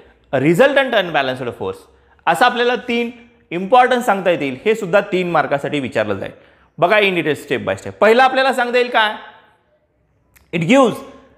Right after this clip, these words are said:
the mathematical formulation for quantitative measure of force as the rate of change of linear momentum. आणि त्यावरून आपल्याला माहिती आहे आपण काय करतोय,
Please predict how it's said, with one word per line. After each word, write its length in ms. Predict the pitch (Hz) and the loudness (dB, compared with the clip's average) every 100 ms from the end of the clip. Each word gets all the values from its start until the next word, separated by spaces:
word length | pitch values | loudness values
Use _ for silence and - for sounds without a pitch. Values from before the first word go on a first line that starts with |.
| _ _ _ _ 170 | _ _ _ _ 0
the 80 | 170 | 2
mathematical 580 | 180 233 269 285 269 277 - | 2 2 2 2 2 2 4
formulation 580 | 226 220 233 226 240 226 214 | 2 4 2 0 -2 -6 -4
for 180 | 226 220 220 | 2 2 0
quantitative 640 | - 220 233 311 277 185 113 - - _ _ _ 143 170 | 0 0 2 0 2 0 -2 -10 -20 _ _ _ -6 2
measure 480 | 233 240 233 285 294 - - 190 | 4 4 4 2 2 -6 -2 -2
of 120 | 185 - | -2 -2
force 320 | 233 170 - - - _ _ _ _ _ _ _ _ _ _ _ 226 | 0 0 -4 -16 -20 _ _ _ _ _ _ _ _ _ _ _ 0
as 340 | 196 226 214 - - _ _ _ _ _ _ _ _ _ _ _ _ _ _ _ - 139 | 2 0 -4 -12 -20 _ _ _ _ _ _ _ _ _ _ _ _ _ _ _ -8 0
the 100 | 156 165 | 2 4
rate 280 | 214 233 220 | 4 2 -2
of 140 | - - - | -4 -10 -4
change 360 | 220 240 208 185 | -2 -2 -2 -4
of 120 | - 165 | -4 -6
linear 300 | 175 190 160 143 | -2 0 0 0
momentum. 520 | 123 113 107 92 - - _ _ _ _ _ _ _ _ _ _ | -2 -4 -4 -8 -10 -20 _ _ _ _ _ _ _ _ _ _
आणि 160 | - 160 | -2 0
त्यावरून 340 | 170 202 208 | 4 4 4
आपल्याला 280 | 214 214 220 | 2 2 2
माहिती 240 | 226 233 233 | 4 4 4
आहे 100 | 220 | 2
आपण 160 | 226 | 0
काय 160 | 220 220 | 0 0
करतोय, 340 | 226 214 214 | 0 0 0